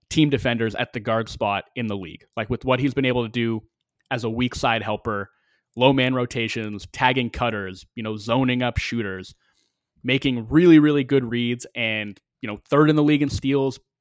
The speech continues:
sixth in deflections, like, all of that. I just think, I don't know, like, you can't,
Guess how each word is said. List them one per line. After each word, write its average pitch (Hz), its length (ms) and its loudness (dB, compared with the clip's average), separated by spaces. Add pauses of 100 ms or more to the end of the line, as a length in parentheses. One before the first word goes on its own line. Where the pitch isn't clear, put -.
(120)
sixth - 320 -4
in 151 80 0
deflections, 127 600 -4
like, 117 220 -6 (580)
all 165 160 8
of 156 80 4
that. 120 300 2
I 139 80 -2
just 139 180 -6
think, - 380 -6 (1200)
I 123 80 -4
don't 180 120 0
know, 120 120 0
like, 139 260 -2
you 147 360 -4
can't, 294 340 0